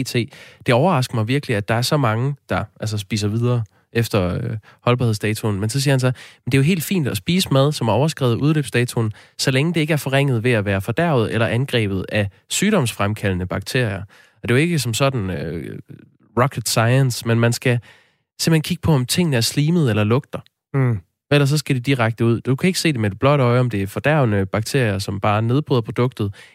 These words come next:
Speaker 1: eller om der er tale om patogene bakterier, som kan gøre dig syg. Så det er bare ud med tingene. Altså, hvis det er slimet og lugter.
Speaker 2: Nå, ja, ja, okay, bevares,
Speaker 1: Ja.
Speaker 2: selvfølgelig. Vi ha-, jeg havde debatten med mine døtre i går om, øh, nogle æg,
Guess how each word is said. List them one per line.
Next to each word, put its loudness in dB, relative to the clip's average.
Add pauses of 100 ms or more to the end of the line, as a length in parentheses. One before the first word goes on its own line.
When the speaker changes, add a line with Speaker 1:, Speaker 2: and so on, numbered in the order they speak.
(100)
Speaker 1:
eller 4
om 2
der 2
er 2
tale 0
om 0
patogene -2
bakterier, -2 (300)
som -2
kan -4
gøre 2
dig 0
syg. -2 (360)
Så -2 (340)
det 0
er -4
bare 0
ud -2
med -6
tingene. -6 (1160)
Altså, -2
hvis -2
det 0
er 2
slimet 0
og -2
lugter. -10 (180)
Speaker 2:
Nå, 4
ja, 0
ja, -4
okay, -2
bevares, -4
Speaker 1:
Ja. 4
Speaker 2:
selvfølgelig. 2 (400)
Vi 2
ha-, 2
jeg 2
havde 4
debatten 0
med 2
mine 2
døtre -2
i -2
går 0
om, 0
øh, 2
nogle 2
æg, -2